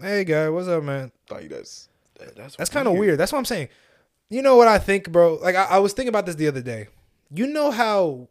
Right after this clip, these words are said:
Speaker 1: you know how I was watching Joe Rogan, like, one of his clips, and he had a guy on there. He said there's over a hundred different, um, civilizations in, in the Amazon rainforest that are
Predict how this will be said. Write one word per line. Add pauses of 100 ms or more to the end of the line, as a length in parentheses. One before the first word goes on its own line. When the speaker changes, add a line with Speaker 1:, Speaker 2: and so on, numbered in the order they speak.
(100)
Speaker 1:
you
know
how (260)
I
was
watching (100)
Joe
Rogan,
like,
one
of
his
clips, (340)
and
he
had
a
guy
on
there.
He
said
there's (120)
over
a
hundred
different, (600)
um,
civilizations
in, (520)
in
the
Amazon
rainforest
that
are